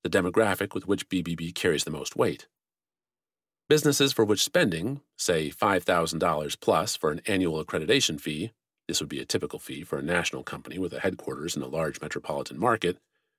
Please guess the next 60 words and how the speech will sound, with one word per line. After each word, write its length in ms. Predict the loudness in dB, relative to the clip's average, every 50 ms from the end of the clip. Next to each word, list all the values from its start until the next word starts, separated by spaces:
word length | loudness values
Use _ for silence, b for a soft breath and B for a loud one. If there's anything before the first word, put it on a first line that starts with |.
| _ 0 2
is 120 | 4 4
a 40 | 4
minor 320 | 6 6 6 6 6 6
expenditure 520 | 4 2 2 2 2 2 2 2 0 -4 -4
within 220 | -4 -2 0 0
the 80 | 0 0
context 500 | 0 0 0 0 0 -2 -2 -2 -2 -4
of 120 | -4 -4
your 120 | -4 -4
total 300 | -4 -2 -2 0 0 2
marketing 380 | 2 2 2 2 0 -4 -8 -8
budget. 300 | -8 -8 -8 -10 -14 -20 _ _ _ _ _ _ _ _ _ _ _ _ _ _ _ _ _ _ _ _ _ _ _ _ _ 0
Adding 240 | 2 4 4 6 4
a 20 |
trust 260 | 4 4 4 2 2
badge 300 | 2 4 4 4 4 2
to 120 | 0 -2 -2
your 100 | -2 -2
site 340 | 0 0 -2 -2 -2 -4 -2
touting 320 | 2 4 4 6 6 4
that 140 | 4 2 2
you 120 | 2 4
are 100 | 4 2
a 40 | 2
B 220 | 2 2 2 2
B 160 | 2 0 0 2
B 180 | 2 0 0
accredited 480 | 0 0 0 0 2 2 2 0 0 0
company 380 | -2 -2 -2 -4 -6 -10 -12
with 160 | -12 -12 -10 -10
an 100 | -8 -4 0
A 120 | 0 0 0
plus 320 | 0 0 0 0 0 2
rating 420 | 2 4 4 4 2 0 -2 -4 -8 _ _ -2
carries 260 | 2 2 4 4 4
a 60 | 4
lot 180 | 4 4 4 4
of 60 | 4
weight 180 | 2 2 2
to 80 | 0 -2
this 160 | -2 -2 0
day, 360 | 2 2 2 2 2 -2 -8 _ _ _ _ _ _ _ _ _ _ _ _
which 140 | -2 0 2
is 80 | 2 4
why 140 | 4 4 4
you 100 | 4 2
should 160 | -2 -2 -2
consider 340 | -2 0 2 4 4 4 4
it 100 | 2 2
for 120 | 0 -2
your 100 | 0 2
business, 400 | 2 2 2 0 -2 -2 -4 -4 -4 _ _ _ _ _ _ _ 2
whether 200 | 4 6 6 6
or 40 | 6
not 220 | 6 4 2 2
you 140 | 2 2 2
are 80 | 2
an 60 | 2 0
online 300 | 0 -2 -2 -4 -4 -2
merchant. 400 | -2 -2 -2 -4 -6 -10 -12